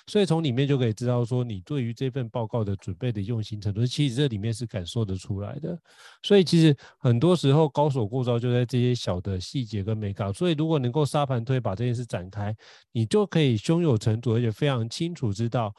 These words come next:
你的调性是在哪个地方，以及你的位置，那以及你所期待的内容，你就会相对不慌不忙的可以往前进哦。所以这个部分就是再补充一下，就是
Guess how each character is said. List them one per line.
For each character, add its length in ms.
你 180
的 340
调 260
性 220
是 180
在 160
哪 80
个 100
地 140
方， 180
以 20
及 160
你 220
的 100
位 380
置， 280
那 220
以 80
及 180
你 220
所 220
期 260
待 180
的 180
内 160
容， 140
你 60
就 160
会 180
相 300
对 180
不 180
慌 200
不 140
忙 200
的 120
可 100
以 60
往 260
前 300
进 220
哦。 120
所 140
以 100
这 100
个 80
部 140
分 180
就 120
是 80
再 140
补 220
充 160
一 40
下， 100
就 100
是 320